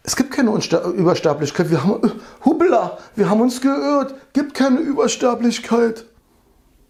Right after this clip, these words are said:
Heißt auf Deutsch übersetzt, äh, der Lügner gibt zu, dass er gelogen hat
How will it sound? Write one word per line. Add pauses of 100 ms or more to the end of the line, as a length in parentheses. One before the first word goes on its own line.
(400)
Heißt
auf
Deutsch
übersetzt, (1120)
äh, (260)
der
Lügner
gibt
zu,
dass
er
gelogen
hat